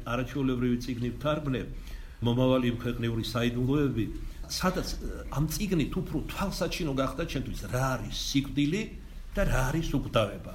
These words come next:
და რა გვარია იგი. მოკლედ, აი, ამ ფიქრების ფონზე ითქვა ასეთი რამ. ჩემს სარკმლის მიღმა ქარიშხალია წუთი სოფლისა,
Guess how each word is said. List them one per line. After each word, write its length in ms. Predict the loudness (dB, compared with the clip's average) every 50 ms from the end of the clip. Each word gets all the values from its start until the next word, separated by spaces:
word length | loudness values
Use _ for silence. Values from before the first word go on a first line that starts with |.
| -10 -4
და 120 | -2 0
რა 140 | 2 2 2 4
გვარია 400 | 4 4 4 4 2 0 0 0
იგი. 340 | 0 -2 -4 -4 -6 -8 -8 -10 -12 -12 -14 -16 -16 -14 -12 -12 -12 -8
მოკლედ, 460 | -4 0 2 2 2 2 0 0 -2 -4 -8 -12 -12 -14 -6 -2
აი, 180 | 2 2 4 4
ამ 140 | 2 0 -2
ფიქრების 540 | -4 -4 -4 -4 -2 -2 -2 -2 -4 -6 -8
ფონზე 340 | -8 -6 -6 -6 -4 -4 -4 -2
ითქვა 320 | -2 -2 -4 -4 -6 -8 -6
ასეთი 460 | -6 -8 -8 -8 -8 -8 -8 -8 -8
რამ. 200 | -8 -6 -8 -10 -12 -14 -14 -16 -16 -16 -16 -18 -14 -8
ჩემს 340 | 0 4 4 6 6 4
სარკმლის 540 | 6 6 8 8 6 4 2 2 2 2 2 2
მიღმა 440 | 2 2 4 2 2 0 0 0 0
ქარიშხალია 800 | 0 2 2 4 4 2 0 0 2 2 2 2 2 0 -2 -2
წუთი 300 | -4 -6 -6 -4 -4 -4 -4
სოფლისა, 560 | -2 -2 -4 -4 -4 -6 -8 -8 -10 -12